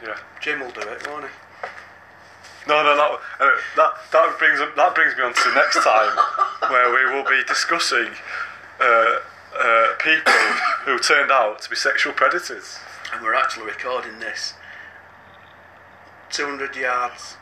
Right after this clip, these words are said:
Speaker 2: from Jimmy's.
Speaker 1: Right,
Speaker 2: True.
Speaker 1: so is that, is that
Speaker 2: Or not?
Speaker 1: spoiler alert? Yeah, we are, we are. We're in, we're in, we're in Leeds.
Speaker 2: You can say that, isn't it?
Speaker 1: Yeah,
Speaker 2: Big
Speaker 1: yeah.
Speaker 2: deal.
Speaker 1: Um, yeah, so next time,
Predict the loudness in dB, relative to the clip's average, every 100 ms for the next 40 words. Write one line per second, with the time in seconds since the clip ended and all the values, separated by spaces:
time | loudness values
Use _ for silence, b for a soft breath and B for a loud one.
0 | -16 -14 -10 -8 -8 -8 -14 -18 -6 2
1 | 4 4 4 6 6 4 4 2 4 4
2 | 4 4 4 4 4 2 4 4 4 4
3 | 2 4 4 6 4 2 4 6 6 4
4 | 0 0 0 2 2 -4 -2 -2 -2 -4
5 | -4 -4 -8 -12 -12 -14 -20 -20 -20 -20
6 | -20 -18 -16 -18 -16 -14 -12 -12 -12 -12
7 | -16 -20 -12 -10 -8 -8 -10 -12 -6 2
8 | 4 4 2 0 0 2 2 4 4 2
9 | B B B B -20 -2 -2 0 0 2
10 | 2 0